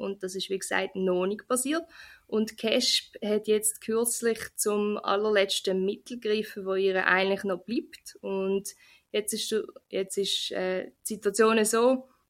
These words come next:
dass die Mutter bis am Freitag, fünfzehnten September, also noch diese Woche Zeit hat, um den Impfnachweis zu erbringen.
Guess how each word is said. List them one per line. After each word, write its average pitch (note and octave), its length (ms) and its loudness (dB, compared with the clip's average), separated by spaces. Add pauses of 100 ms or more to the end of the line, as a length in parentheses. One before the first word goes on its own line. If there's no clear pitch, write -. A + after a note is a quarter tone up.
(120)
dass - 580 6
die - 120 -2
Mutter A#3+ 360 4
bis G#3+ 320 0
am F#3+ 240 -2
Freitag, A#3 480 -8
fünfzehnten G#3 720 0
September, G#3+ 640 0
also F#3 180 0
noch F#3+ 140 0
diese G3 220 0
Woche G#3 280 -2
Zeit C#4 320 -4
hat, C#4 240 2 (460)
um A#3 180 6
den G#3+ 220 4
Impfnachweis G#3+ 760 0
zu - 80 -6
erbringen. A#3+ 580 4